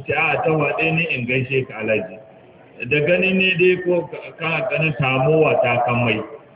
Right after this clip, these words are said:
Don haka ba sai ya roƙe ka ba, ka ce, "To, Alhaji, ko a sama ɗan sa'i guda?"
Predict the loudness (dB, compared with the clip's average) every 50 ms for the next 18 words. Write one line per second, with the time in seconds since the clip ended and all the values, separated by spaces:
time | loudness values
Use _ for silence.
0 | -20 -20 -20 -20 -18 -18 -18 -18 -20 -20 -20 -20 -20 -20 -20 -20 -20 -20 -10 -6
1 | -2 -2 0 0 0 0 -2 0 0 0 0 0 0 0 2 2 2 2 2 2
2 | 2 2 0 0 0 -2 -2 -2 -2 -2 -2 -2 -2 -2 -2 -4 -2 -2 -2 -2
3 | 0 0 0 0 0 -2 -2 0 0 0 0 -2 -2 -2 -2 -2 -2 -2 0 -2
4 | -2 -2 -2 -2 -2 0 0 0 0 0 -2 -4 -4 -6 -8